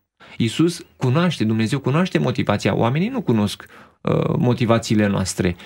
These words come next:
Și noi nu suntem judecați după motivații, ci după fapte. Ei, Iisus acum vine și spune că, de fapt, Dumnezeu ne judecă pe noi în împlinirea legii, nu după fapte,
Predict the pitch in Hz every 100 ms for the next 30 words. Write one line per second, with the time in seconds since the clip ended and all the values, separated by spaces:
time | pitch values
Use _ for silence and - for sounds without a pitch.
0 | - - 123 135 143 175 208 196 190 156
1 | 139 131 135 127 123 127 123 117 110 107
2 | 95 92 95 165 156 139 147 165 160 -
3 | 165 - - 92 - _ - - - 151
4 | 131 175 165 139 160 160 147 131 143 151
5 | 143 135 120 - - 120 120 139 120 113
6 | 104 107 127 117 107 98 113 139 127 98
7 | 104 135 139 120 110 113 135 156 107 101
8 | 113 156 - - 131 170 220 220 160 -
9 | 107 107 - 117 143